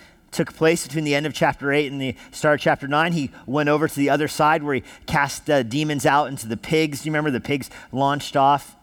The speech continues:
This is in the, the Gentile region of the Sea of Galilee, over there in that, the corner down towards Jordan. He crosses back over to where he spent most of his ministry. Again, we don't know how long he was across the lake, but he, he goes back over, back towards Capernaum. That's his own city, it says at the end of verse one.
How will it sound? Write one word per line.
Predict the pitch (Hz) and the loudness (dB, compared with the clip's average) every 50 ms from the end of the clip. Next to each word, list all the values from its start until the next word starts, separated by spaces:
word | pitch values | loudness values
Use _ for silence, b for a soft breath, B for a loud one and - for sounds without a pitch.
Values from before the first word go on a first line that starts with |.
| _ _ _ _ _ _ _ _ _ _ _ _ - - _ - | _ _ _ _ _ _ _ _ _ _ _ _ -20 -20 _ -10
This | 117 110 107 | -8 -6 -6
is | 127 113 117 | -4 -4 -2
in | 131 127 | -2 0
the, | 123 120 104 - B B | 0 -2 -2 -4 B B
the | B 127 | B -6
Gentile | 113 95 95 139 143 147 147 - 147 143 139 139 135 | -6 -4 -2 0 0 0 -2 0 2 4 4 4 4
region | 131 131 139 139 117 120 135 135 | 2 0 -2 -2 -2 -4 -4 -6
of | 127 117 107 | -6 -4 -4
the | 120 110 - B B B | -4 -6 -6 B B B
Sea | B - - - 143 135 | B -8 -4 -2 0 0
of | 120 107 | 0 0
Galilee, | 117 131 117 123 127 127 131 135 147 143 | 2 2 2 4 2 2 0 -2 -2 -2
over | 127 117 117 120 | -2 -2 -2 -2
there | 120 127 123 123 | -2 0 0 0
in | 120 117 | 0 0
that, | 117 110 101 - - - - _ _ _ _ _ _ _ - 101 | -2 -2 -4 -6 -10 -20 -20 _ _ _ _ _ _ _ -12 -8
the | 101 117 | -8 -8
corner | - - - 139 127 123 127 127 | -6 -6 -4 -4 -2 -2 -2 -2
down | 113 123 123 120 117 | -2 0 -2 -2 -2
towards | - - 123 110 107 104 87 | -4 -6 -6 -6 -8 -6 -4
Jordan. | - 131 123 123 117 123 131 147 175 165 - B B B B B B B | -2 0 2 2 0 0 -2 -4 -6 -10 -12 B B B B B B B
He | - 123 | -8 -8
crosses | - - 160 143 131 - - 131 110 | -4 0 0 0 0 0 -4 -8 -8
back | 131 101 92 80 - 170 147 156 180 180 - - - | -8 -8 -8 -2 0 2 2 2 0 -2 -4 -6 -4
over | 151 156 151 139 156 160 | -2 -2 0 0 -2 -4
to | - - 139 | -4 -2 -2
where | 135 131 | -2 -2
he | 135 127 | -2 -2
spent | - - 151 127 117 | -4 -4 -4 -4 -2
most | 131 135 139 131 - 151 | -2 -2 -2 -2 -2 -4
of | 139 | -4
his | 143 113 104 | -4 -4 -4
ministry. | 131 131 135 131 - - 147 139 | -4 -4 -4 -4 -4 -4 -2 -2
Again, | 127 127 127 | -2 -2 -2
we | 120 120 | -2 -2
don't | 113 135 135 | -2 -4 -4
know | 139 143 | -2 -2
how | 135 147 139 | 0 0 0
long | 135 143 139 143 139 139 | 0 0 0 0 -2 -4
he | 143 | -4
was | 139 117 123 | -6 -6 -6
across | 123 - 139 127 117 - | -4 -2 -2 -2 -2 -4
the | 135 127 | -6 -4
lake, | 123 127 143 156 - - | 0 0 0 0 0 -2
but | 131 117 | -4 -4
he, | 107 - B B B B B | -4 -6 B B B B B
he | 135 127 | -2 0
goes | 120 139 135 117 110 | 2 2 0 0 -2
back | 92 143 139 147 151 - - | 0 0 2 2 0 0 -2
over, | 156 143 135 151 | -2 0 0 0
back | 117 127 127 123 - | 0 0 0 0 0
towards | - 151 143 - - | -4 -6 -6 -6 -6
Capernaum. | - - - 185 175 165 147 131 | -10 -6 -2 -2 -2 0 0 -2
That's | 139 135 - | -4 -4 -4
his | 165 131 156 | -4 -4 -4
own | 147 165 165 151 | -2 -2 -2 -2
city, | - - 165 160 147 135 | -2 0 0 2 2 2
it | 127 113 | 0 0
says | - 139 127 107 | -2 -2 -2 -2
at | 104 101 | -2 -4
the | 123 123 | -4 -4
end | 120 120 | -2 -4
of | 107 | -4
verse | 113 113 - - - | -4 -6 -8 -8 -8
one. | 117 110 110 110 139 | -6 -6 -6 -6 -8